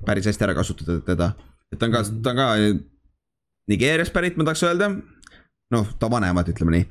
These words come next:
Speaker 1: Et, äh, ta vend mängis Giantsis, me rääk-, rääkisime ka sellest, kui me rääkisime D-tacklitest. Et ta on ka siuke huvitav, siuke, võib mängida sulle, anda sulle kakskümmend, kakskümmend snappi mängust, vaata. Et see on päris, päris huvitav pikk minu meelest. Aga lähme see jär-, järgmise juurde,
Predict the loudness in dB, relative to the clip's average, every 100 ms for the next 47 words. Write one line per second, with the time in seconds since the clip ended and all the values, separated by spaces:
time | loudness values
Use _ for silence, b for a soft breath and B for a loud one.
0 | B B B _ -2 -2 0 0 2 2
1 | 0 2 2 4 2 2 0 0 0 -2
2 | 0 0 0 0 -2 -2 0 2 2 2
3 | 2 2 2 2 2 4 2 0 0 0
4 | 0 -2 -2 0 2 B B B 0 0
5 | 0 0 0 2 2 2 2 0 0 0
6 | 2 2 2 0 2 2 2 2 2 2
7 | 2 4 4 4 2 2 2 2 0 2
8 | 2 2 0 0 0 0 0 0 2 2
9 | 2 2 0 -2 -2 -2 -2 -2 -2 -4
10 | -8 _ _ _ _ -6 -4 0 0 0
11 | -4 -4 -4 -4 -2 -2 0 -2 -2 -4
12 | -6 -4 -6 -2 -2 -2 -2 -6 -14 B
13 | B _ _ _ _ _ _ -4 0 0
14 | 2 2 2 0 0 0 2 2 2 2